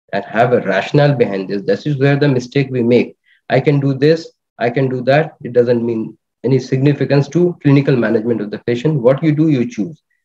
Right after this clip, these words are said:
So when you say endoscopic ultrasound, you should be having a rationale why you're choosing endoscopic ultrasound.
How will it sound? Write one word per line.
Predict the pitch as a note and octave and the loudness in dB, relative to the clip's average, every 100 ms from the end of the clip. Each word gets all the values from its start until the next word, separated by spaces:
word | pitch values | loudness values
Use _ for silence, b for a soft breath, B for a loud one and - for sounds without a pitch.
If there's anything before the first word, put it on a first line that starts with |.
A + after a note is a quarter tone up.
| _ | _
So | B2+ | 0
when | B2 C3 | 2 2
you | B2 | 0
say | - F3 | 0 4
endoscopic | D#3 D3+ D3 D3 D3+ C#3+ C#3 | 6 4 2 0 -2 0 -2
ultrasound, | C3+ C3+ - C#3 - - C#3+ D#3 B2 | -4 -6 -4 -4 -4 0 4 4 2
you | |
should | A#2+ A#2+ | -4 -6
be | B2 A#2+ | -4 -2
having | A2+ B2+ | 0 0
a | G#2+ | 2
rationale | A2+ - C#3+ D3+ A#2+ | 2 0 2 2 2
why | A#2 A#2+ | 2 2
you're | A#2+ A#2+ | 0 -2
choosing | A2+ A#2+ G2+ | -4 -4 -4
endoscopic | G2 - - - - | -6 -6 -10 -12 -14
ultrasound. | - - - | -14 -18 -20